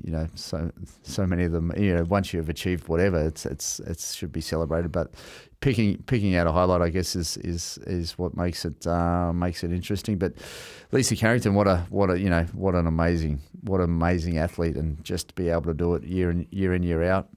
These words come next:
um, it's, um, just a credit to her, her coaching staff, and,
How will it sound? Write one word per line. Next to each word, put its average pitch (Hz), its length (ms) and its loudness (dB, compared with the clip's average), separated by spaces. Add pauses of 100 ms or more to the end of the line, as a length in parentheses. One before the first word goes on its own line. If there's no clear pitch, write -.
(240)
um, 87 380 -2 (440)
it's, - 340 -10
um, 85 520 0
just 95 240 -6
a - 20 -2
credit 90 260 0
to 82 100 0
her, 95 220 4
her 85 80 2
coaching 98 420 -2
staff, 98 380 0
and, 85 200 -2